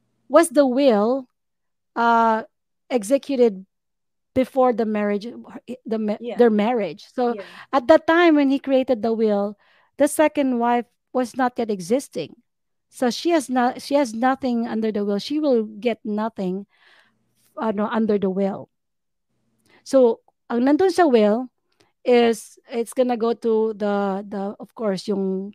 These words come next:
Speaker 1: previous wife niya,
Speaker 2: Mm-hmm.
Speaker 1: and then yung kanyang daughter, nag-iisang daughter niya na adult naman na. So sa kanila mapunta lahat yun. Of course,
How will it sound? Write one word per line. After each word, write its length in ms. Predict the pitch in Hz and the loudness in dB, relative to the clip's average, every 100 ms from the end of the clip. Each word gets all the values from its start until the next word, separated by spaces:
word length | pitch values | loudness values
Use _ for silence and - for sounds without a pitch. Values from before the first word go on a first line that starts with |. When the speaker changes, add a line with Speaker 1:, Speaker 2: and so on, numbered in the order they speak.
| _ - | _ -6
Speaker 1:
previous 400 | 214 190 190 208 | -4 -4 -6 -4
wife 280 | 226 254 208 | -4 -4 -6
niya, 240 | 196 254 - _ _ | -6 -6 -14 _ _
Speaker 2:
Mm-hmm. 280 | 185 190 196 | -20 _ -6
Speaker 1:
and 180 | 233 247 233 | -2 2 2
then 160 | 226 214 | 2 0
yung 80 | 214 | -4
kanyang 400 | 208 196 196 190 | -4 -2 -2 0
daughter, 560 | 214 233 202 - - _ _ _ 208 | 2 2 0 -6 -16 _ _ _ -12
nag-iisang 400 | 208 196 196 190 | -10 -6 -6 -6
daughter 320 | 196 190 202 | -8 -8 -8
niya 320 | 220 214 175 _ _ - | -6 -8 -10 _ _ -12
na 320 | 202 190 196 226 | -8 -6 -6 -8
adult 320 | 208 202 208 | -4 -2 -2
naman 240 | 247 202 208 | -4 -2 -2
na. 240 | 208 170 _ _ _ _ _ _ _ _ _ _ _ | -2 -6 _ _ _ _ _ _ _ _ _ _ _
So 160 | - 294 | -6 0
sa 80 | 339 | 2
kanila 320 | 339 311 302 | 4 6 6
mapunta 400 | 277 254 233 233 | 4 0 -2 0
lahat 240 | 202 185 - | 0 0 -2
yun. 80 | 220 | -2
Of 160 | 247 - | 0 4
course, 320 | 370 370 | 4 4